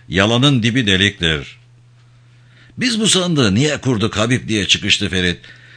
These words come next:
"Kırılacağını bildiğimiz dala niye konduk? Bu iş hükümetin işi değil miydi?"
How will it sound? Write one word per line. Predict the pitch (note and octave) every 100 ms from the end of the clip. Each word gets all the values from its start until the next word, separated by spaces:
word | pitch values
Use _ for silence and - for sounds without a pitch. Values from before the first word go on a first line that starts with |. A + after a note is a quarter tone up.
| - -
"Kırılacağını | F3 F#3+ F3+ F3 F3 E3 F3
bildiğimiz | B2 D#3 C3 D3+ D#3 B2+
dala | C3 C#3+ A2+
niye | G#2 C#3+
konduk? | C#3 A#2+ A2 F#2+ F#2 - - -
Bu | B2+
iş | E3+ A#2
hükümetin | C#3 D3+ D3+ C#3+
işi | D3+ C#3+ C3+
değil | B2+ E3
miydi?" | C#3+ B2+ G2 E2+